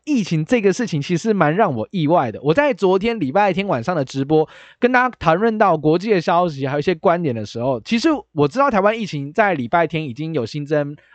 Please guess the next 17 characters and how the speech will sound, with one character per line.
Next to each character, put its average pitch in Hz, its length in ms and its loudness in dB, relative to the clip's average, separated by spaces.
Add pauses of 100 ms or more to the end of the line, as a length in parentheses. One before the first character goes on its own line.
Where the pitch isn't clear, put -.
(140)
呃， 120 400 -2
数 233 200 -4
十 160 160 -4
例 185 140 -2
了， 151 40 2
对 147 80 2
不 135 60 -2
对？ 143 180 2 (460)
但 320 120 2
是 294 120 0
我 190 100 4
并 233 240 -2
不 170 80 -2
认 202 200 0
为 139 100 0
这 170 100 -6
个 160 100 -4